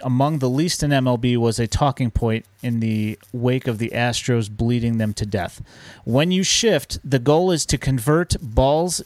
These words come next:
in play into outs. When you look at our shift number, I'm not sure where you said we ranked. I've actually seen something from Baseball Info Solutions that had us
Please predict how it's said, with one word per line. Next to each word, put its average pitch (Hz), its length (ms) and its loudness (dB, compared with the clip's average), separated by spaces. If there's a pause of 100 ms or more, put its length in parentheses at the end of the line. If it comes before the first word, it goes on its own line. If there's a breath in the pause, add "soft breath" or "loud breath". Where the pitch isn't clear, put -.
in 135 240 2
play 131 440 2
into 123 320 0
outs. - 460 -2 (840 loud breath)
When 131 180 2
you 131 160 2
look 170 220 2
at 160 80 4
our 147 140 4
shift - 340 0
number, 113 360 0 (280 soft breath)
I'm 127 160 4
not 147 200 2
sure 170 240 0
where 143 160 2
you 131 140 2
said 135 280 2
we 120 140 2
ranked. 117 520 0
I've 123 180 0
actually 143 340 2
seen 139 240 0
something 147 380 -2
from 123 220 0
Baseball 135 540 2
Info 139 340 0
Solutions 117 680 0
that 117 160 2
had 131 200 2
us 123 160 0